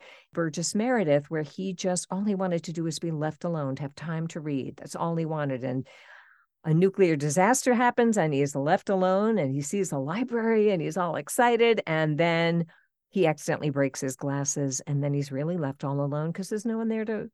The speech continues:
get him a new pair or fix his glasses. So these are the things, like, we tend to take other people for granted.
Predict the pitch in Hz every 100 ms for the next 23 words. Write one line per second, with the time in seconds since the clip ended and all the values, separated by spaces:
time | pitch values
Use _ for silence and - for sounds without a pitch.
0 | _ 220 226 226 226 233 233 226 - 165
1 | 170 202 190 190 170 196 190 202 - -
2 | 175 165 254 285 381 214 - 214 208 190
3 | 185 - - - 226 - 220 214 208 226
4 | 196 180 175 170 185 180 156 143 156 147
5 | 147 143 143 143 123